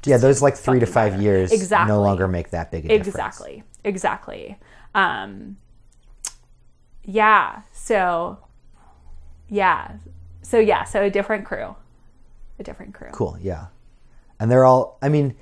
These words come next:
Speaker 2: did you read that? Were you, an, I mean, it sounds annoying
Speaker 1: Mm.
Speaker 2: at the very least, the, like, trying to pull your shirt up and stuff.
Speaker 1: Yeah. It
Speaker 2: Did
Speaker 1: was
Speaker 2: you
Speaker 1: not annoying.
Speaker 2: It wasn't anno-, you liked
Speaker 1: No,
Speaker 2: it?
Speaker 1: I loved it.
Speaker 2: Yeah, you love being the center of attention.
Speaker 1: I'm a,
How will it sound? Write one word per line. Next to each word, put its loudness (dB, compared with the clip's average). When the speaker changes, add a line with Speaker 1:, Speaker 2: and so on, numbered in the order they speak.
Speaker 2:
did 0
you 6
read 2
that? 4
Were 0
you, 4
an, -2
I -6
mean, -2
it -8
sounds 0
annoying -4
Speaker 1:
Mm. -2
Speaker 2:
at -6
the 0
very 4
least, -14
the, -4
like, -4
trying -6
to -8
pull -6
your -4
shirt -6
up -6
and -6
stuff. -4
Speaker 1:
Yeah. 4
It 2
Speaker 2:
Did 6
Speaker 1:
was 4
Speaker 2:
you 4
Speaker 1:
not 4
annoying. -8
Speaker 2:
It -2
wasn't 4
anno-, 0
you 6
liked 8
Speaker 1:
No, 4
Speaker 2:
it? -12
Speaker 1:
I -2
loved -2
it. -10
Speaker 2:
Yeah, 4
you 4
love 6
being 0
the -2
center 0
of 0
attention. -2
Speaker 1:
I'm 0
a, -4